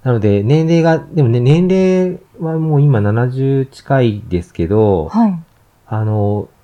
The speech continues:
Speaker 1: 全然普通にの若い方よりもはるかに山登りは早いっておっしゃってました。
Speaker 2: あー、そうなんですね。
Speaker 1: <laughs>
Speaker 2: はい。大事ですね。
Speaker 1: や-、山の地図の、あの、歩いてる距離の大体は、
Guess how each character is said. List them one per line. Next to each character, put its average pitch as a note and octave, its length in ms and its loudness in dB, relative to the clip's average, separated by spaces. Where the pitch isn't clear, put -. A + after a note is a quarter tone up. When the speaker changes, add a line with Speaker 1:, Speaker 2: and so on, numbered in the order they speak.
Speaker 1:
全 B2 240 -2
然 B2 240 -2
普 - 120 -16
通 B2+ 300 0
に B2 300 0
の A#2+ 220 0
若 A#2 260 0
い G#2+ 80 0
方 F#2 200 -4
よ F2 60 -2
り E2+ 80 -4
も E2 140 -6
は G#2+ 120 -2
る G#2 80 -2
か E2+ 120 -4
に D#2+ 280 -8
山 G2 220 -2
登 F#2+ 240 -2
り D#2 60 -2
は D2+ 100 -6
早 F2 180 -4
い E2+ 60 -2
っ - 20 -10
て - 280 -12
お D2+ 80 -6
っ - 20 -8
し - 100 -16
ゃ D#2 60 -4
っ - 20 -10
て D#2 100 -10
ま C#2+ 140 -8
し - 60 -20
た。 - 160 -16
Speaker 2:
あ E3+ 280 -8
ー、 - 20 -4
そ F#3 480 -2
う - 20 2
な F3 140 2
ん E3 60 2
で D3+ 60 -2
す D3 160 -8
ね。 C3+ 120 2
Speaker 1:
<laughs> - 1040 -10
Speaker 2:
は D3 600 -10
い。 E3+ 40 -10
大 F3+ 200 2
事 G3 140 -2
で F#3+ 80 0
す - 140 -6
ね。 E3+ 180 0
Speaker 1:
や-、 F3 80 -2
山 D3+ 200 2
の E3 140 0
地 F3+ 180 -4
図 D#3 140 0
の、 G#2 400 2
あ G#2 80 0
の、 G#2 160 0
歩 C3 100 2
い B2 80 -2
て G#2+ 100 -2
る F2+ 140 -4
距 G2 120 -4
離 D#2+ 120 -4
の D#2 100 -10
大 A2+ 160 -6
体 A2+ 180 -2
は、 A2 240 -10